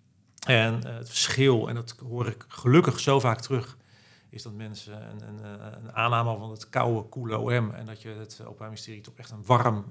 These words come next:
eh, eh, en vriendelijk gezicht kan geven. Eh, en dat we ook echt empathisch zijn en echt, echt, eh, denken, eh, eh, over de mensen. En wel dat, eh, ja, om ze zo goed mogelijk te bejegenen.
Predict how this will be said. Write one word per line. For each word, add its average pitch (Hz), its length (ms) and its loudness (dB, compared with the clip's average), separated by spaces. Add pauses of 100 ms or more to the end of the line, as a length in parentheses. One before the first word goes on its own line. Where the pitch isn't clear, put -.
eh, 113 280 -12
eh, 110 380 -14
en 117 100 -8
vriendelijk 120 360 4
gezicht 123 340 -4
kan 101 140 -4
geven. 95 380 -6 (580)
Eh, 104 600 -14
en 107 80 -16
dat 101 140 -16
we 110 60 -12
ook 110 200 -12
echt - 200 0
empathisch 120 500 2
zijn 98 280 -12
en 113 120 -14
echt, - 260 -18
echt, - 280 -20
eh, 110 60 -16 (100)
denken, 110 580 4
eh, 101 320 -12
eh, - 1160 -20
over 98 160 -12
de 101 60 -12
mensen. 95 360 -12 (600)
En 104 100 -18
wel 104 140 -18
dat, 107 300 -20
eh, 113 240 -18
ja, 120 100 -14
om 107 80 -16
ze 95 100 -20
zo 110 140 -18
goed - 180 -18
mogelijk 113 320 -10
te - 80 -18
bejegenen. 104 560 0